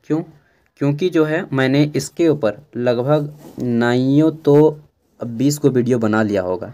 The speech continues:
ठीक है, कि मनरेगा का फॉर्म कैसे भरें, झारखंड मनरेगा का फॉर्म कैसे भरें,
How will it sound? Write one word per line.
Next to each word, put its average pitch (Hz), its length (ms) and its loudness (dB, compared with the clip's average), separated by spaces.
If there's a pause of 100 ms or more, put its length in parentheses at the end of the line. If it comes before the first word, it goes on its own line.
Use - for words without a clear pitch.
(120)
ठीक 151 120 0
है, 147 80 -2 (360)
कि 123 80 -4
मनरेगा 120 460 0
का 147 100 2
फॉर्म 139 340 2
कैसे 117 280 -2
भरें, 98 260 -8 (320)
झारखंड 123 400 0
मनरेगा 139 400 2
का 147 100 -6
फॉर्म 139 320 0
कैसे 135 280 -2
भरें, 135 260 -2